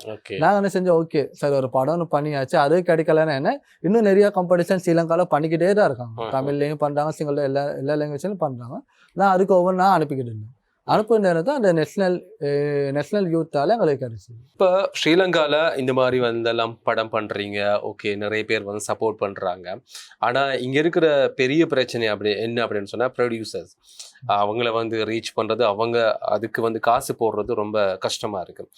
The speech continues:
Speaker 1: ஆனா, இப்ப வெளிநாடுகள்ல நிறைய ப்ர-, ப்ரொடியூசர்ஸ் வந்து இருக்கிறாங்க.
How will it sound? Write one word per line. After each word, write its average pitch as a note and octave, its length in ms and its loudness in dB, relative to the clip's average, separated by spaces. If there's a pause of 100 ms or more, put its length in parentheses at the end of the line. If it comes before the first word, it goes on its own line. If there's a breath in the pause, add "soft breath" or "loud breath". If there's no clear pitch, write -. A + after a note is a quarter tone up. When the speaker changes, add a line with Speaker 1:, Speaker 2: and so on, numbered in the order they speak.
(400 loud breath)
Speaker 1:
ஆனா, E3 280 0
இப்ப B2+ 320 0 (600)
வெளிநாடுகள்ல D#3 680 2
நிறைய A#2 380 2
ப்ர-, A2 260 2
ப்ரொடியூசர்ஸ் B2+ 520 0
வந்து G2+ 220 -4
இருக்கிறாங்க. F2 500 -14